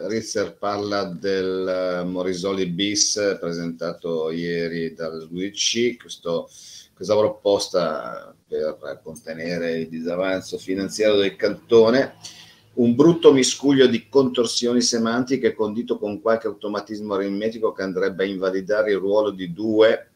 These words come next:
esecutivo e legislativo, dei tre poteri dello Stato, visto che quello giudiziario nel frattempo ha già fatto abbastanza per autodelegittimarsi.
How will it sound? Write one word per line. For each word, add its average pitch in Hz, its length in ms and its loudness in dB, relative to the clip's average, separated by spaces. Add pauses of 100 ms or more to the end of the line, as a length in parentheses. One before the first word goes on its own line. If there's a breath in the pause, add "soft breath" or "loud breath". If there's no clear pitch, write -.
esecutivo 92 680 -2
e 87 40 4
legislativo, 92 680 0
dei 90 200 2
tre 104 240 0
poteri 98 360 0
dello 87 220 2
Stato, 87 460 -2
visto 82 240 -8
che 80 80 -14
quello 90 240 -2
giudiziario 90 720 0
nel 87 100 -4
frattempo 87 680 -6 (520 soft breath)
ha 98 80 0
già 92 160 2
fatto 101 260 2
abbastanza 92 680 0
per 92 200 4
autodelegittimarsi. 85 1500 -2